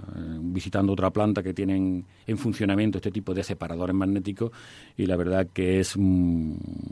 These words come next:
un sistema que al consorcio le vendría bastante bien y que nos ayudaría, que es lo importante, a conseguir una, una, un reciclaje mucho más efectivo, sobre todo con el tema del aluminio, que es algo muy demandado también por la industria.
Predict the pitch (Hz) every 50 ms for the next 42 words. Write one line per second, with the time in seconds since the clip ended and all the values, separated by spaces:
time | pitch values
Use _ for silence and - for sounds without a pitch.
0 | - - _ - 87 87 85 82 82 - - - - - - 95 101 - - 104
1 | - - 131 110 110 117 120 123 - - - - - - - _ - 110 113 113
2 | 120 123 127 120 110 101 95 92 90 92 92 92 - 98 - 98 92 90 92 90
3 | 92 95 92 90 87 - 104 95 98 95 98 107 120 123 - 147 135 - 127 113
4 | 104 98 90 85 80 78 87 87 82 85 98 110 107 90 - - 98 113 123 123
5 | 107 92 92 82 82 80 101 98 98 85 90 98 - - - - - - - -
6 | _ - - 123 113 107 117 113 104 - 104 92 95 101 107 - - 120 110 104
7 | 104 107 110 113 110 - - _ _ _ _ _ _ _ _ _ _ _ _ -
8 | - - - 104 104 101 104 98 95 90 87 90 - 127 120 127 117 113 117 113
9 | 101 107 101 92 - - 85 80 76 - - - - - 82 78 73 69 69 -
10 | - 90 82 82 76 87 87 90 90 92 87 76 90 90 90 90 90 90 90 92
11 | 95 95 101 107 107 104 - 85 - - 92 92 98 101 95 95 104 117 120 123
12 | 113 107 98 92 92 101 104 101 98 90 87 87 87 80 76 82 80 78 76 76
13 | 82 82 - - - 73 71